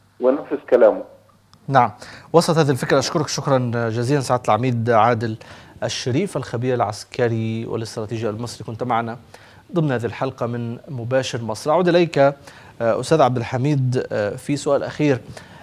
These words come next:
Speaker 2: آه، حول، آه، يعني فكرة ال-، ال-، سعادة العميد عادل بأنه، آه، لا يمكن أن يتدخل، آه،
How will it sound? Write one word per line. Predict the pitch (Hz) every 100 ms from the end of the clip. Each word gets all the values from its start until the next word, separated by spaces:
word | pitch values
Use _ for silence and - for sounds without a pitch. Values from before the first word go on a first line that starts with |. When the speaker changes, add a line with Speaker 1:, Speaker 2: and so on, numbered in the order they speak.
| - -
Speaker 2:
آه، | 110 107 92
حول، | 110 - - 185 165 151 151 151 - - _ -
آه، | 131 117 113 110 107 - - 185
يعني | 175 127 127
فكرة | 127 - 156 139 - -
ال-، | 117 113 107 104
ال-، | 95 73 78 -
سعادة | 135 139
العميد | 131 113 139 131
عادل | 123 151 143 127
بأنه، | 123 175 170 151 160 - - - - _ -
آه، | 135 -
لا | 165
يمكن | 202 190 160 - 143 143
أن | 151
يتدخل، | 151 139 135 151 - 139 131 120 120 113
آه، | 107 - 117 110 107